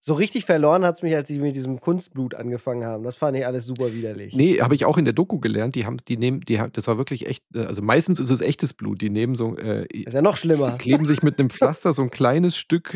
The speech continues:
Speaker 2: äh, äh, scharfe Nadel hin und ritzen sich dann kurz in der Stirn, damit's, äh,
Speaker 1: Bäh.
Speaker 2: schnell blutet.
Speaker 1: Ja, ja, ja, genau. Aber trotzdem ja total, also da, das war mir dann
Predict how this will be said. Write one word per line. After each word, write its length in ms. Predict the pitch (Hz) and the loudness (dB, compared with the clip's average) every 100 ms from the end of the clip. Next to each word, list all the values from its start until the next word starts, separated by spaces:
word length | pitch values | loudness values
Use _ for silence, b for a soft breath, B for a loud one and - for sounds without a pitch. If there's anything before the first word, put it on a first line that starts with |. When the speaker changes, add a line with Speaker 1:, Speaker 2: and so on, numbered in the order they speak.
| - | -4
Speaker 2:
äh, 640 | 127 127 120 113 - 117 117 | 0 0 0 -2 -4 -4 -4
äh, 40 | |
scharfe 420 | 117 117 120 135 | -2 0 0 0
Nadel 340 | 123 120 160 175 | 0 0 0 2
hin 240 | 170 220 - B B B - | 2 2 -2 B B B -6
und 180 | 123 | -2
ritzen 260 | 156 - 143 | -2 -2 -4
sich 140 | 131 | -4
dann 160 | 131 123 | -2 -4
kurz 220 | - - | 0 -2
in 100 | 98 | 0
der 100 | 123 | -4
Stirn, 320 | 113 - 139 | -2 2 2
damit's, 360 | 131 117 113 - | 2 -4 -8 -16
äh, 60 | - 104 101 | -12 -10 -8
Speaker 1:
Bäh. 160 | 98 104 | -8 -6
Speaker 2:
schnell 140 | 107 | -8
blutet. 300 | - - 139 | -8 -6 0
Speaker 1:
Ja, 60 | 151 | 2
ja, 100 | 151 147 | 4 2
ja, 40 | |
genau. 480 | 131 135 131 127 123 b b b b - | 0 -2 -4 -6 -10 b b b b -8
Aber 240 | - 160 | 0 0
trotzdem 340 | 147 185 190 175 | 2 -2 2 0
ja 120 | 151 | 0
total, 420 | 160 160 165 180 | -2 2 2 2
also 300 | - 147 151 b b b | -2 0 0 b b b
da, 160 | 160 156 | -4 -2
das 340 | 151 165 - | -2 -4 -2
war 180 | 180 190 | 0 2
mir 160 | 202 190 | 2 2
dann 360 | 185 185 180 | 2 0 -6